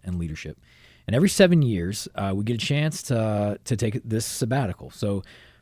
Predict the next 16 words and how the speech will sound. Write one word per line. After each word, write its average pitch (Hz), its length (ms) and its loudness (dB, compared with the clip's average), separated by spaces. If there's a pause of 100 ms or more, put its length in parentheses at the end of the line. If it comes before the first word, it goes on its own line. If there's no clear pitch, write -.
(200)
uh, 101 200 0
in 110 100 2
my 147 180 4
world, 120 280 4
the 110 80 0
sabbatical 110 640 -2
is 95 200 -6
a 92 80 -4
chance 107 440 -4
to - 120 -6
step - 320 -4
away 87 400 -2
from 92 460 -4
the 87 300 -4
day-to-day 107 720 0
work 92 400 -6